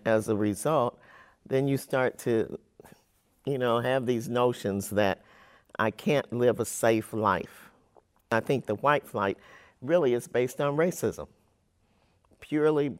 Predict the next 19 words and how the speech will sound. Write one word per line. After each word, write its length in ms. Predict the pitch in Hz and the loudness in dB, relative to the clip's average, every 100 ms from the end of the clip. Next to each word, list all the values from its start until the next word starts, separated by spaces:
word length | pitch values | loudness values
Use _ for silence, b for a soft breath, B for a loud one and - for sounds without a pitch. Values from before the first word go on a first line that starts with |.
| - | -6
racism. 680 | 104 117 101 101 87 - - _ b b b b | 2 2 2 -4 -6 -10 -16 _ b b b b
I 140 | 113 113 | -2 0
don't 240 | 123 - | 0 -4
care 500 | - 156 156 147 143 | -6 -2 0 0 -2
that 380 | 92 117 110 - - | -4 -2 -2 -2 -2
I 140 | 104 | -2
live 260 | 110 120 120 | 0 0 0
in 100 | 113 | -2
a 60 | 110 | -4
nice 440 | 113 107 107 - | -2 -4 -6 -10
home. 420 | - 101 101 101 B B B - | -8 -4 -4 -6 B B B -4
I 100 | 104 | -2
don't 220 | 113 - | -2 -4
care 520 | - 139 127 123 120 B B B _ | -4 0 2 0 -2 B B B _
what 200 | 202 208 | 0 2
the 100 | 120 | -2
community 540 | - 110 92 80 113 | -2 -2 -2 -2 -4
looks 300 | 92 95 - | -2 -2 -2
like. 280 | 92 90 - | -4 -4 -6